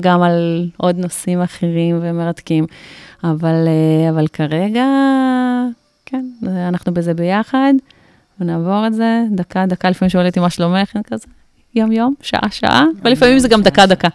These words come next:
Speaker 2: לגמרי.
Speaker 1: אז, אה, ממש לקחת את זה במנות קטנות, ביחד, לא להיות לבד.
Speaker 2: אני, מה אני אגיד? אני חושבת שזה פודקאסט לתלות על המקרר. <laughs>
Speaker 1: קונספט חדש.
Speaker 2: <laughs> פשוט לקחת את ארגז הכלים הזה שנתת עכשיו, וואו, הוא נראה לי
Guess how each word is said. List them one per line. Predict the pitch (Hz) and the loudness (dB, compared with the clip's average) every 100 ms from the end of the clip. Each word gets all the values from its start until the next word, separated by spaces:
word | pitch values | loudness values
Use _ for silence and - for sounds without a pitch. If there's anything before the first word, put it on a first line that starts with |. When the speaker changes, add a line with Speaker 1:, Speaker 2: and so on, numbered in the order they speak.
| - | -4
Speaker 2:
לגמרי. | 156 151 165 156 147 151 139 131 - _ | -12 -12 -12 -10 -8 -8 -10 -14 -18 _
Speaker 1:
אז, | 190 165 156 | -10 -8 -2
אה, | 160 165 | -2 0
ממש | 165 170 170 | 0 -2 -4
לקחת | 170 170 - | -6 -8 -6
את | 175 | -4
זה | 170 | -2
במנות | 160 165 170 175 | 0 0 0 -2
קטנות, | - - 151 185 220 240 240 - 185 | -6 -6 -4 -2 0 -2 -4 -12 -8
ביחד, | 196 233 - 202 190 196 | -6 -8 -10 -14 -10 -6
לא | |
להיות | 190 208 208 | -4 -4 -4
לבד. | 202 202 202 185 | -6 -4 -4 -8
Speaker 2:
אני, | 160 170 175 | -10 -10 -10
מה | 160 156 | -10 -12
אני | 180 226 | -12 -14
אגיד? | 180 151 156 | -14 -16 -14
אני | 185 185 | -10 -8
חושבת | 240 247 240 254 | -8 -10 -10 -10
שזה | 175 160 | -10 -10
פודקאסט | 180 - 190 - | -14 -14 -16 -14
לתלות | 147 160 165 | -12 -12 -10
על | 156 | -10
המקרר. | 156 - 147 170 185 | -8 -10 -12 -12 -10
<laughs> | 165 - - - 359 - - - _ - - 381 - - - 320 269 - - - | -12 -14 -16 -8 -8 -6 -10 -10 _ -8 -2 -2 0 -4 -2 0 0 -2 -16 -4
Speaker 1:
קונספט | 277 403 381 269 | -4 -4 -6 0
חדש. | 302 233 190 262 - - | 4 6 6 4 2 -4
Speaker 2:
<laughs> | - 277 | 0 0
פשוט | 220 - 247 269 294 | 2 2 2 2 0
לקחת | 269 254 247 262 | 0 -2 -2 -2
את | 247 | -2
ארגז | 214 190 185 | -4 -2 -2
הכלים | 196 - 180 170 170 | -4 -6 -4 -2 -2
הזה | 165 | -4
שנתת | 160 190 156 160 156 | -6 -4 -4 -6 -12
עכשיו, | 170 156 139 | -10 -10 -8
וואו, | 147 143 | -8 -8
הוא | 139 | -8
נראה | 139 139 143 | -6 -6 -6
לי | 156 | -6